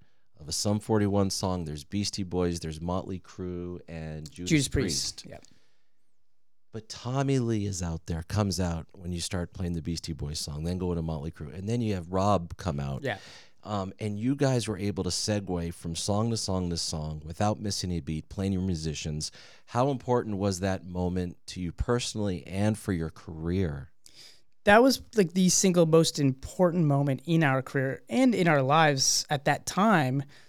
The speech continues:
Speaker 2: because we were a relatively still unknown band. I mean, the song was starting to go, but it wasn't a hit or anything yet. And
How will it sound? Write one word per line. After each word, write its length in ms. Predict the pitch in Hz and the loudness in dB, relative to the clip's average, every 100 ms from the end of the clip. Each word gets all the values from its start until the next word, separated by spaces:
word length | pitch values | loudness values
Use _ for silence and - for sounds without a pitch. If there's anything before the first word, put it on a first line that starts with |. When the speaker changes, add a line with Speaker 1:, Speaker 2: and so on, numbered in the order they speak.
| - - - | -20 -14 -6
Speaker 2:
because 280 | 175 185 160 | 2 2 4
we 160 | 208 | 2
were 140 | 302 269 | 4 4
a 60 | |
relatively 500 | 160 165 175 180 160 | 6 6 4 2 0
still 420 | 131 - 190 185 - | 0 2 4 4 4
unknown 480 | 165 160 143 139 123 | 4 4 4 4 2
band. 360 | 123 123 117 | 0 -2 -4
I 40 | 127 | -2
mean, 280 | 139 139 - - | -2 -2 -6 -10
the 100 | 170 | -2
song 400 | - 165 165 190 185 | 2 6 8 8 6
was 140 | 180 | 6
starting 600 | - - - 156 156 147 | 4 4 8 8 8 6
to 120 | 135 | 2
go, 220 | 131 120 107 | -4 -4 -2
but 120 | 123 | -2
it 20 | |
wasn't 320 | 151 202 175 | 2 4 4
a 60 | 127 | 0
hit 340 | - - 139 | 0 0 0
or 80 | 123 | -2
anything 340 | 117 110 123 107 | -6 -6 -8 -6
yet. 240 | 107 82 | -6 -6
And 380 | - 139 135 127 | -2 0 0 -2